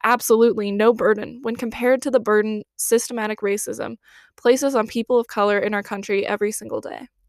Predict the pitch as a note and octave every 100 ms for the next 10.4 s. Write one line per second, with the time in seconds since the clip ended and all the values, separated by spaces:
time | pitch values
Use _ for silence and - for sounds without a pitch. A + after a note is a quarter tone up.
0 | _ _ _ _ _ _ _ - D#4 F4
1 | B3 A#3 - D4 E4+ A#3 A#3 B3+ D#4 D4+
2 | D#4+ D4 - B3 B3+ A3+ A#3 B3+ A#3+ A3+
3 | - - G3 G3+ G#3 - A#3 - - -
4 | _ _ _ _ _ - A#3+ B3 B3 C#4+
5 | - A#3+ A3+ A#3+ C4+ - - A3+ B3+ C4
6 | A3 A3 G#3+ G#3+ G#3+ G#3 G#3+ A3+ G#3 A3
7 | G#3 G3+ G3+ G#3+ A#3 B3 - A#3 A#3 A#3
8 | A3+ A#3 C#4 B3+ A3 G#3+ A3+ - G#3+ A#3
9 | A3+ G3+ G3+ - A3 G#3+ A3 G3+ G3+ C#4
10 | C4+ - - -